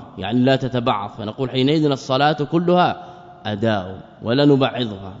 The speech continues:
لا، لا نبعضها. فإذا لم يدرك فيه بتمام الركعة فليس أداء لفقد الشرط لا لعدم وقت الأداء،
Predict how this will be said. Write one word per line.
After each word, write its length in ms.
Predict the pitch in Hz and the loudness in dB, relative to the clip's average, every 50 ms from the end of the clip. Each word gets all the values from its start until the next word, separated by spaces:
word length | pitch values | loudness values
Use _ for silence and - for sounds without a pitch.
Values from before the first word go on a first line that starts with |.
| - - - - 104 | -20 -20 -20 -14 -6
لا، 320 | 101 107 117 127 143 151 - - - - - - | -2 0 2 2 2 0 -4 -10 -18 -20 -14 -10
لا 120 | - 123 127 | -6 -4 -4
نبعضها. 500 | 127 120 113 113 - 113 117 107 98 - - - - - - | -4 -4 -4 -6 -10 -12 -14 -16 -16 -18 -20 -20 -20 -12 -6
فإذا 320 | 131 151 165 165 170 165 | -2 0 0 2 2 2
لم 200 | 165 170 170 165 | 2 4 4 6
يدرك 420 | 175 202 214 180 196 170 160 147 - | 6 6 4 4 4 2 2 0 -2
فيه 460 | - 160 165 151 139 127 123 117 107 | -2 0 2 2 2 2 0 -2 -2
بتمام 600 | 117 147 147 - 156 147 151 165 180 185 185 185 | -2 -4 -4 -2 0 0 2 2 2 2 2 2
الركعة 720 | 160 147 139 151 156 160 - 151 151 160 175 170 - - - - - - - - - | 2 2 0 -2 -4 -4 -4 -4 -4 -2 -2 -4 -6 -10 -16 -20 -20 -20 -20 -12 -8
فليس 420 | - 120 135 156 165 165 - 147 | -4 -2 0 0 0 -2 -4 -6
أداء 680 | 139 127 113 123 123 117 117 127 139 147 147 160 180 185 | -6 -4 -4 -4 -4 -2 -2 -2 -2 -4 -4 -4 -6 -6
لفقد 600 | 175 151 135 127 117 123 143 143 143 131 123 127 | -4 -4 -4 -4 -4 -2 -4 -4 -4 -4 -4 -4
الشرط 560 | 123 - - - 139 156 170 175 170 - 190 196 185 175 - - - - - - - | -4 -4 -2 -2 0 0 0 0 -2 -4 -4 -4 -4 -6 -10 -14 -20 -20 -20 -18 -10
لا 340 | 104 110 123 135 143 147 151 | -4 -2 0 0 0 0 -2
لعدم 880 | 147 135 127 117 117 120 139 143 143 135 127 123 127 135 143 143 143 - - - | -2 -2 -4 -4 -4 -4 -4 -2 0 2 4 6 6 6 6 6 4 0 -2 -2
وقت 340 | 107 117 127 127 131 - 123 | 0 0 0 0 0 -4 -4
الأداء، 480 | 117 104 95 98 92 85 92 95 98 | -4 -4 -4 -6 -10 -12 -16 -18 -18